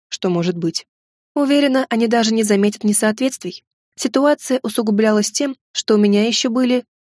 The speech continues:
«Твои дедушка и бабушка тоже будут на свадьбе, не переживай». Пришлось немного повозиться, чтобы они приняли меня. У меня ноги подкосились, и я едва не рухнула в обморок, услышав новость. Потрясенно взглянув на Джея, я снова застонала и поняла, что мне нужно что-то выпить,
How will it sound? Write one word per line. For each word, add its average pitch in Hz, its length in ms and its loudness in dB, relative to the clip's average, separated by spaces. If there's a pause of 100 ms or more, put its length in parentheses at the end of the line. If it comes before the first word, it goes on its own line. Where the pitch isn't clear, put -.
(160)
«Твои 180 280 2
дедушка 160 460 0
и 151 40 0
бабушка 175 440 -2
тоже 262 280 0
будут 165 260 -2
на 175 80 -2
свадьбе, 165 360 -4
не 214 120 -2
переживай». 151 500 -4 (240)
Пришлось 285 440 0
немного 247 320 0
повозиться, 226 500 0
чтобы 175 260 -2
они 170 160 -2
приняли 156 340 -2
меня. 160 280 -6 (500)
У 269 60 -4
меня 254 240 2
ноги 202 260 0
подкосились, - 800 -4
и 233 100 0
я 202 180 4
едва 190 200 2
не 185 120 2
рухнула 202 360 2
в 208 100 0
обморок, 175 360 0
услышав 190 380 -4
новость. 180 420 -6 (400)
Потрясенно 240 540 0
взглянув 196 440 2
на 202 80 2
Джея, 208 380 0 (200)
я 254 140 2
снова 254 320 0
застонала 185 600 -4 (260)
и 233 80 -4
поняла, 208 360 2
что - 160 -2
мне 190 120 2
нужно 208 300 0
что-то 190 280 0
выпить, 214 380 -4